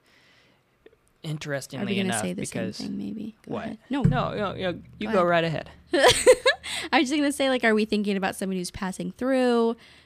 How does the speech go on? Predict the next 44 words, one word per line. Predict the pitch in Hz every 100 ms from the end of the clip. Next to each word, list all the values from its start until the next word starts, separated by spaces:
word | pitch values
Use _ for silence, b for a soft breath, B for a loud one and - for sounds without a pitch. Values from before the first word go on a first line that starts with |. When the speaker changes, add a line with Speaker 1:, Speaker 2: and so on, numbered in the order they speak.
| B
Speaker 2:
Like, | 220 190
maybe | 208 202 202
somebody | 202 208 202
who | 202
wasn't | 190 196 185
supposed | 202 175
to | 147
be | 190
there | 190
Speaker 1:
No. | 190
Speaker 2:
for |
a | 185
long | 175 175 190
period | 226 277 285
of | 285
time? | - 294 311 349
Because | 285 240 196
then | 208
I'm | 226 254
thinking, | 233 202 190 185 180 b b b b
how | - 254
did | 254
you | 220
know | 208
she | 208
was | 190
gonna | 185 175
be | 175
there? | - - 226 -
Speaker 1:
Yeah, | 120 90 -
no, | 151 139 110 92
I | 131 151
think | 165 143 -
Speaker 2:
But | 247 220 208 -
is | 226 202
it | 196
a | 180
family | - 190 202 233
member | 233 226 226 226 220 226
who | 220
said | 196 180
Speaker 1:
You | 180
Speaker 2:
something | 185 180 180
like | 180 175 175